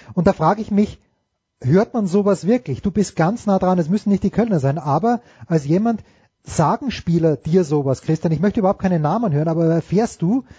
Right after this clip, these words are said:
wenn's zum Beispiel heißen würde, dass drei Spieler in Köln mit dem Stöger überhaupt nicht mehr können, würdest du als Journalist so etwas erfahren?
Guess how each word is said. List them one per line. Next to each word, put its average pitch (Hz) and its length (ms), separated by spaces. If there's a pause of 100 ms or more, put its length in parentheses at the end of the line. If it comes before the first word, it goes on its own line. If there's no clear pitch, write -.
(240)
wenn's 190 240
zum 208 120
Beispiel 175 360
heißen 156 400
würde, 196 400 (280)
dass 170 180
drei 151 220
Spieler 214 320
in 165 160
Köln 165 320
mit 185 160
dem 196 60
Stöger 180 340
überhaupt 175 260
nicht 190 160
mehr 151 100
können, 185 400 (420)
würdest 202 500
du 226 140
als 214 140
Journalist 196 460
so 202 120
etwas 185 280
erfahren? 156 560